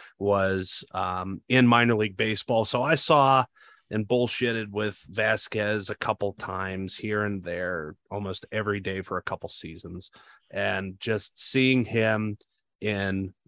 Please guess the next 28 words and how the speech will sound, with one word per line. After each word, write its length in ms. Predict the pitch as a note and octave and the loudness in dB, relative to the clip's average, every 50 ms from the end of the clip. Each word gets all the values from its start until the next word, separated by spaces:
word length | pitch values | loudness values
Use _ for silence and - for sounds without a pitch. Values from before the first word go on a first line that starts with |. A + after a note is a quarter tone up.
| _ - | _ -10
a 120 | G2+ G2 | -10 -8
Houston 760 | - - - - E3+ F3+ F#3 D3+ - - - D3+ C#3+ C3 A#2+ | -8 -10 -2 2 6 6 6 6 4 4 6 6 6 6 6
jersey, 760 | G#2 G#2 A2+ A#2+ A#2 A2+ A2+ G#2+ F#2+ A2 A2 G#2 G2+ G#2 - - _ _ _ _ - | 4 2 2 2 2 2 0 0 -2 -2 -2 -2 -2 -4 -6 -8 _ _ _ _ 0
it, 260 | A2+ B2 A#2+ - - _ _ _ _ _ | 2 2 2 0 -2 _ _ _ _ _
I, 340 | - A#2+ G2+ A#2+ B2 A#2+ A2 - | -4 2 2 4 2 2 2 2
it 180 | C3 B2+ B2 | 2 4 8
makes 240 | B2+ C3 C3 A2+ - | 8 8 8 6 4
me 100 | C3+ B2 | 2 4
wanna 280 | A#2 A#2+ A2+ A2+ G#2+ G2 | 4 4 4 4 2 2
vomit. 480 | F#2+ G#2 G2+ G2+ G#2 G#2 G#2+ G#2+ G#2+ - _ _ _ _ _ _ _ _ | 0 0 0 0 0 -2 -2 -4 -4 -8 _ _ _ _ _ _ _ _
You 140 | A2+ A2+ A2+ | 2 4 6
know, 120 | A2+ G#2 | 8 8
I 140 | G#2+ A#2 A#2 | 8 8 6
saw 280 | - - C#3 B2 B2 B2 | 6 4 2 4 4 4
him 120 | A#2+ A2 | 2 2
take 260 | - B2+ A#2+ A2+ G2+ | 2 2 2 2 2
his 160 | B2 A#2 G2 - | -2 -2 -4 -4
first 360 | - B2 A2+ A2 G2+ - B2 | -4 -2 -2 -2 -2 -2 -2
at 200 | A2 G#2 F#2+ F#2 | -4 -4 -2 -2
bats 460 | A2 G2 G2 G2 F#2+ - - - - - | -2 0 0 0 -2 -4 -6 -12 -8 -8
f-, 80 | A2+ - - | -10 -4 0
as 260 | G#2 G#2+ A2 G#2 F#2 | 2 4 4 4 2
an 80 | G#2+ F#2 | 0 -2
Astro 640 | F#2+ G2 G#2 G#2 G2+ - - - A2 G#2 G2 G2+ G#2 | 0 2 2 2 2 0 -2 -2 0 0 0 0 -2
and 120 | G2+ G2+ | -2 -2
just 240 | F#2+ G2 F#2 - - | -4 -6 -8 -6 -4
thought, 220 | - F#2+ F#2+ F#2 - _ | -2 -2 -2 -2 -6 _
"God, 440 | - - G2+ F#2+ G2+ F#2+ F#2 F#2+ | -8 -6 -6 -4 -4 -4 -4 -6